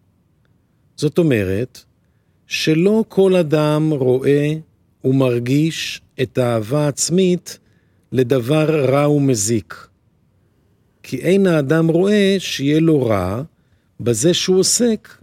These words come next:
למלות את הרצון לקבל שלו, המכונה אהבה עצמית. אולם, בעת שמתחיל לעבוד עבודת הקודש, בדרך האמת,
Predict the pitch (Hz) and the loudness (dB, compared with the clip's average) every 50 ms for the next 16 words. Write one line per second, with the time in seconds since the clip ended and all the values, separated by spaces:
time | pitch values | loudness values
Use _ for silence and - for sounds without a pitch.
0 | _ _ _ - 135 143 151 151 151 156 165 190 196 185 - 175 156 - - 156 | _ _ _ -4 -2 0 2 2 2 2 2 2 2 0 -2 -4 -4 -2 -2 -2
1 | 147 147 143 139 - - 127 123 131 123 - - 165 160 160 165 160 147 - 160 | 0 -2 -4 -6 -8 -10 -6 -4 -4 -4 -4 -2 0 0 2 2 0 0 0 -2
2 | 147 139 160 160 156 135 - - 131 110 101 87 76 - - - - - - _ | 0 2 2 0 0 0 -2 -4 -2 -2 -2 -6 -8 -12 -18 -20 -20 -20 -20 _
3 | _ - _ _ _ - - - - - - - 127 127 117 - - 135 139 139 | _ -20 _ _ _ -20 -20 -20 -20 -20 -12 -6 -4 -4 -4 -4 -2 0 0 2
4 | 143 147 147 147 147 143 - _ _ - 135 131 127 117 107 127 139 131 127 - | 2 2 0 0 -2 -6 -8 _ _ -6 -4 -2 -2 -2 0 -2 -2 -2 -2 -2
5 | - - 135 139 117 87 76 - - - - _ _ _ _ _ _ _ _ _ | -4 -2 -2 -2 -2 -2 -4 -10 -16 -20 -20 _ _ _ _ _ _ _ _ _
6 | _ _ _ _ _ _ _ _ _ _ _ _ _ _ _ _ _ _ _ _ | _ _ _ _ _ _ _ _ _ _ _ _ _ _ _ _ _ _ _ _
7 | _ _ _ _ - 95 95 120 147 165 160 160 151 156 165 180 170 - _ _ | _ _ _ _ -10 -6 -4 -2 0 0 0 0 0 0 -2 -4 -6 -10 _ _
8 | _ _ _ _ - 98 101 107 - 151 175 - - - - 170 151 127 - - | _ _ _ _ -8 -6 -6 -2 -2 -2 -2 -2 -4 -2 -2 0 0 0 -2 -4
9 | - - - 160 160 156 147 131 123 113 95 95 117 135 127 117 104 98 - - | -8 -4 -2 0 0 2 2 0 0 -2 -4 -2 0 0 0 0 -2 -4 -8 -8
10 | 101 95 92 104 101 117 127 131 - 135 - - - 104 95 92 87 87 87 90 | -8 -8 -6 -6 -2 -2 -4 -2 -4 -6 -8 -6 -8 -8 -8 -6 -6 -6 -6 -6
11 | 104 113 - - - - - - _ _ _ _ 104 104 101 110 120 123 131 123 | -6 -8 -10 -14 -14 -14 -16 -20 _ _ _ _ -10 -6 -2 -2 0 0 0 -2
12 | - - 131 123 113 107 101 92 82 76 - - _ - | -2 -2 -2 -2 0 -2 -4 -6 -6 -8 -12 -14 _ -20